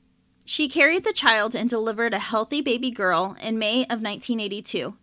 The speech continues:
in exchange for ten thousand dollars. Around this time, she met Lou Lewiston, which is a fake name given to Diane's love interest by Anne Rule in her book, Small Sacrifices,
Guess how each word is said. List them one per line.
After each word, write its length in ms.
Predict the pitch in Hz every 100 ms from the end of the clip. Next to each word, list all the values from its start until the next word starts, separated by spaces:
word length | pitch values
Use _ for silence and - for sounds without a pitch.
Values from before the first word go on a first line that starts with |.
| _
in 80 | 220
exchange 540 | 277 349 - 214 226 -
for 100 | 240
ten 240 | 226 202
thousand 320 | 180 190 190
dollars. 540 | 170 117 - - - - _ _ _ _ _ _ -
Around 420 | 302 294 311 370
this 160 | 415 -
time, 300 | 269 247 254
she 180 | -
met 240 | 247 233 -
Lou 260 | 220 240
Lewiston, 640 | 233 208 175 180 - 73 208 _ _
which 160 | 262 262
is 120 | 254
a 80 | 277
fake 280 | 262 240 262
name 260 | 208 226
given 300 | 226 208 240
to 120 | 262 254
Diane's 460 | 233 202 190 247
love 180 | 180 196
interest 460 | 190 - 233 - -
by 340 | 202 220 196 190
Anne 240 | 208 208 262
Rule 320 | 202 180 262 -
in 120 | 214
her 160 | 220 233
book, 300 | 190 180 -
Small 340 | - - 196 233
Sacrifices, 800 | 170 - 220 202 254 320 339